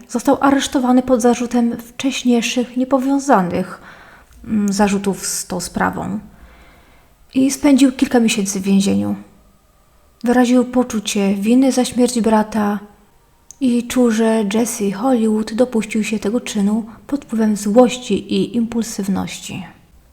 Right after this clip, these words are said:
Wiadomo, że w dwa tysiące trzynastym roku Jesse Rook został zwolniony z więzienia po odbyciu jedenastu lat kary. Rodzina zamordowanego Nicka, prokuratorzy sprzeciwiali się temu.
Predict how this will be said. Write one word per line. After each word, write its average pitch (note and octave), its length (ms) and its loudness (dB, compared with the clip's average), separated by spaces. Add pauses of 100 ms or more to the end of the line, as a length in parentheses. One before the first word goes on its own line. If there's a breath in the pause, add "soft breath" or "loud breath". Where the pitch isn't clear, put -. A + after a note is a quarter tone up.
(520)
Wiadomo, C4+ 320 6
że B3+ 140 6
w A#3 60 -2
dwa A#3 100 2
tysiące B3 320 -2
trzynastym A#3+ 600 2
roku A#3 580 4 (500 loud breath)
Jesse C4+ 500 4
Rook F#3 500 0 (460)
został C4+ 380 4
zwolniony G3+ 540 4
z F3+ 60 -4
więzienia F#3 680 -2 (460)
po C4 120 0
odbyciu G#3+ 420 2
jedenastu G3 500 -2
lat G3+ 140 -6
kary. E3+ 400 -2 (680)
Rodzina C4 680 4
zamordowanego C4 720 4
Nicka, G#3 800 0 (200)
prokuratorzy G3+ 1000 -2 (280)
sprzeciwiali A3 680 -2
się G3 140 -6
temu. F#3 420 -2